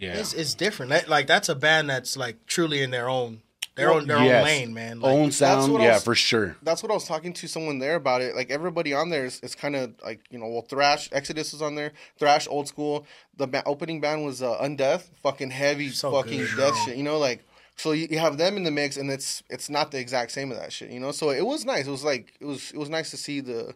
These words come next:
Speaker 3: diverse of it, you know?
Speaker 2: Right,
Speaker 3: So
Speaker 2: right.
Speaker 1: I've always said it, bro,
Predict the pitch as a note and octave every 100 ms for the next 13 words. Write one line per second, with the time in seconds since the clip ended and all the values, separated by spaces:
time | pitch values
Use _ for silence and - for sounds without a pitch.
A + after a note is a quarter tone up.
0 | _ _ _ C3 B2+ C#3 C#3 A#2 G#2 A#2+
1 | C3 C#3+ C3 A#2 F#2 A#2+ B2 G2+ - -
2 | A#2 C3+ D3+ C#3+ D3+ D#3 E3 E3 E3